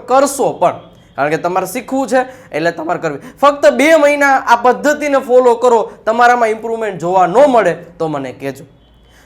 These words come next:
તો આ ટોપિકને આગળ વધારતા એની પહેલા મસ્ત રીતે એક વખત વીડિયોને લાઇકનું બટન દબાવી દો, ચેનલમાં નવા છો તો સબસ્ક્રાઇબનું બટન દબાવી દો, અને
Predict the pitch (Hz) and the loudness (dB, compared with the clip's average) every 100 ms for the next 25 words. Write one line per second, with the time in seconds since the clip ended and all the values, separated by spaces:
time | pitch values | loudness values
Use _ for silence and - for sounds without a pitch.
0 | - 165 175 180 233 247 302 - - - | -6 2 2 4 2 2 0 -2 -16 -20
1 | _ _ - 202 214 240 311 294 277 277 | _ _ -2 2 4 6 6 4 4 2
2 | 277 202 147 - _ - 175 190 190 196 | 4 2 2 -10 _ -6 -2 -2 -2 2
3 | 185 160 151 160 254 294 277 262 247 233 | 4 4 0 2 2 4 0 0 0 0
4 | 233 226 185 202 220 196 147 160 226 233 | -2 -6 -6 -4 -2 -2 2 4 2 0
5 | 240 214 220 220 220 214 233 226 240 247 | -4 -4 -2 -2 -4 0 2 0 -4 -12
6 | _ _ _ - 196 220 262 262 254 254 | _ _ _ -8 -4 0 0 0 2 2
7 | 254 247 254 220 - 226 220 233 214 208 | 2 0 -4 -4 -4 -6 -4 -4 -2 -4
8 | 202 196 185 180 185 240 202 143 135 - | -6 -6 -6 -4 0 0 0 -4 -12 -16
9 | _ - 262 202 | _ 0 2 2